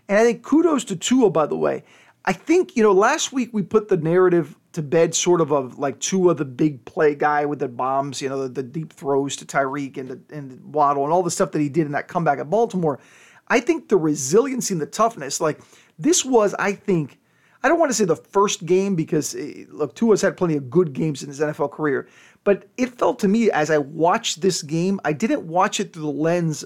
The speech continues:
of Tua, meaning there are people out there still questioning Tua. This felt like the first <laughs> game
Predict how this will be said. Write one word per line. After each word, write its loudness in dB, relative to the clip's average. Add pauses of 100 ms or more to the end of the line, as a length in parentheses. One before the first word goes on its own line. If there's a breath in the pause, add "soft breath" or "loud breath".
(100)
of -4
Tua, -2 (320 soft breath)
meaning 4
there 4
are 0
people 0
out 2
there -6
still 2
questioning -2
Tua. -10
This -4
felt -2
like -4
the -8
first -2
<laughs> -6
game -4